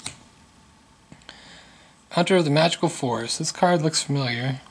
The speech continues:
I think the last one was another Hunter, and it just, I think it was a size two weird stats.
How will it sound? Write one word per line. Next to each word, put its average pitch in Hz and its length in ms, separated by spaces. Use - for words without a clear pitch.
I 156 40
think 175 220
the 131 80
last 151 480
one 135 300
was 123 160
another 135 320
Hunter, 120 380
and 113 180
it 113 80
just, - 360
I 131 40
think - 160
it 123 40
was 120 120
a 113 60
size 120 360
two 123 340
weird 113 220
stats. - 640